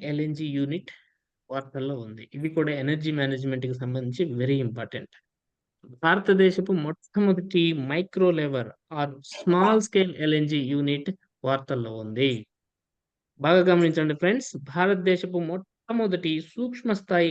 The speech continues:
ఎల్ఎన్జి యూనిట్‌ను గెయిల్, Gas Authority of India Limited అంటాం. తన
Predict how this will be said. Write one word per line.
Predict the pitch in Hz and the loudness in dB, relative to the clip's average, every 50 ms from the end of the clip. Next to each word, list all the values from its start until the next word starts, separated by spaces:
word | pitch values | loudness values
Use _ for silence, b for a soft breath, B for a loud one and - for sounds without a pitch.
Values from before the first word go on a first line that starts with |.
| - | 0
ఎల్ఎన్జి | - 143 147 151 151 151 147 151 147 | -2 -2 -2 0 0 -2 -2 -2 -2
యూనిట్‌ను | 135 131 135 131 127 127 127 127 139 123 127 131 143 165 - _ _ _ _ _ _ _ _ - 147 156 | -2 -2 -2 -2 -2 -4 -6 -4 -4 -2 -2 -2 -2 -4 -8 _ _ _ _ _ _ _ _ -20 -2 2
గెయిల్, | 170 185 208 220 226 254 254 240 233 220 196 165 147 131 117 110 120 - _ _ _ _ _ - | 4 6 8 8 6 6 6 6 6 6 4 4 4 2 0 -2 -6 -12 _ _ _ _ _ -2
Gas | 160 170 180 180 196 | 0 0 0 0 0
Authority | 180 175 - 170 170 170 170 175 | -2 0 0 -2 -2 0 0 0
of | 170 170 170 - | 0 0 -2 -2
India | 170 156 151 156 151 | -6 -4 -2 -2 -2
Limited | 147 143 143 139 139 147 139 127 127 | -2 -2 -4 -4 -2 -2 -4 -4 -4
అంటాం. | 123 123 123 123 117 110 101 - _ _ _ _ _ _ _ _ _ _ _ _ _ - | -6 -8 -8 -8 -10 -10 -12 -16 _ _ _ _ _ _ _ _ _ _ _ _ _ 0
తన | 170 170 | 2 4